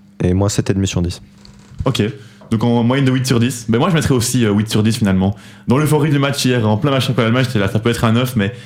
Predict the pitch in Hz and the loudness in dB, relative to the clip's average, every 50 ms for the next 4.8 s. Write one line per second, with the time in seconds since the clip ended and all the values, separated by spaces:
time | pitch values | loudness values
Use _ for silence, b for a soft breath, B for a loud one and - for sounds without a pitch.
0 | B B B B - 107 107 147 151 151 151 151 139 127 113 - 139 127 120 107 | B B B B -4 0 0 2 0 2 0 0 0 0 0 0 0 0 0 0
1 | 104 104 117 113 127 123 123 117 - 147 147 147 B B B - - - 117 113 | 0 0 0 0 2 0 0 0 0 -2 -2 -4 B B B -8 -4 0 0 2
2 | 107 101 101 101 101 104 107 107 - - 101 107 104 - 113 107 92 98 104 107 | 2 2 2 2 2 0 -2 -4 -4 -2 -2 0 0 2 2 2 2 2 2 2
3 | 107 107 - 117 110 107 104 104 107 110 107 117 107 101 98 - 110 107 - - | 0 0 0 0 2 2 2 2 0 0 0 0 0 0 0 0 0 -2 0 0
4 | - 98 95 - 104 95 104 104 107 - - 101 - 110 113 B | -2 0 0 0 -2 0 0 -2 -2 -2 -4 -2 -2 -2 -2 B